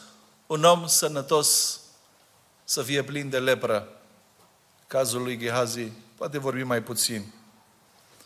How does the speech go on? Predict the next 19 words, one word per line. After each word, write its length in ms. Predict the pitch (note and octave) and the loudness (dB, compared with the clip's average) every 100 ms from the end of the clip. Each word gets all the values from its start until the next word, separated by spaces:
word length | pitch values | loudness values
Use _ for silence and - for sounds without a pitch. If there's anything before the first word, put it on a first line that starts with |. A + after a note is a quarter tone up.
| - - - - - - - - | -20 -20 -20 -20 -20 -20 -20 -4
Și 80 | |
acest 260 | D#3+ G#3+ F#3 | 0 2 2
mesaj 460 | F3 D#3 F#3 F#3 E3 | 2 4 6 8 8
l-am 180 | D#3+ | 4
intitulat 800 | D3+ C#3 C#3 C#3 D3 D3 - - - - _ _ _ _ _ _ _ - - - | 4 -6 -2 6 8 8 0 -10 -12 -20 _ _ _ _ _ _ _ -18 -18 0
Piedici 640 | D3+ D#3+ D3 - - - - - - _ | 4 4 4 0 0 -2 -10 -20 -20 _
în 140 | C3+ | -4
calea 520 | B2+ C#3 C#3 C3 A#2+ - - - | 6 6 8 4 2 -6 -18 -12
curăției. 760 | C3 B2 A#2 C#3 A#2 G2 F2+ - - - - - - - - - - _ | -4 -2 0 -2 -2 -4 -8 -16 -20 -20 -20 -20 -20 -20 -20 -20 -20 _
Prima 300 | - A3 G3+ | 0 8 8
piedică 560 | E3+ G3 F3 D#3+ C#3+ C3+ | 8 6 4 2 2 2
care 600 | C#3 C3 C3 B2+ B2 A#2 - | 6 6 6 6 6 2 -2
am 160 | - C3+ | -2 -2
identificat-o 680 | B2 B2+ A#2+ - D#3 D3 C#3 | -2 -4 -4 -2 4 4 4
în 80 | |
acest 420 | B2 - B2 - - | -2 -2 0 0 0
text, 340 | D#3 D3 - | -2 0 0
am 120 | B2 B2 | 0 0
numit-o 500 | C3+ D3 D3+ C3+ | -4 -4 0 0